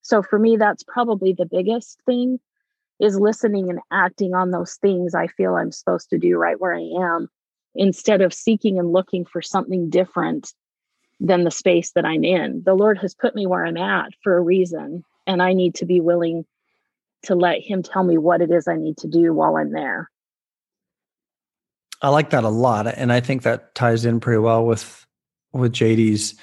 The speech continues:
Speaker 2: initial, um, thinking on that suggestion that it, we're all, we're all in different places. And frankly, it doesn't matter, because God will meet us wherever we are and use us however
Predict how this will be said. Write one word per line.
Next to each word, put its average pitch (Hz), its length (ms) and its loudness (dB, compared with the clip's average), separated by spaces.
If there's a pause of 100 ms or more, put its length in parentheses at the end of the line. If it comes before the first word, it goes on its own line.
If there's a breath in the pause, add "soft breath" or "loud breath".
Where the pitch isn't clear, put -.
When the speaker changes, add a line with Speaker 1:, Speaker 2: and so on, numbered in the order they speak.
(420 loud breath)
Speaker 2:
initial, 110 760 2 (500 soft breath)
um, 104 560 -2 (340)
thinking 123 460 0
on 120 140 2
that 107 180 0
suggestion 107 600 0
that 101 200 0
it, - 320 -4 (1080 loud breath)
we're 135 200 4
all, 135 400 4
we're 127 240 4
all 135 200 4
in 131 120 2
different 127 360 0
places. 147 640 0 (120)
And 113 420 -2
frankly, 127 380 0
it 113 140 -2
doesn't 117 320 0
matter, 127 720 0
because 123 320 -2
God 117 340 2
will 120 120 0
meet 117 200 2
us 117 200 -2
wherever 110 360 2
we 107 160 2
are 107 240 2
and 110 120 0
use 110 240 -2
us 110 140 -4
however 104 720 -2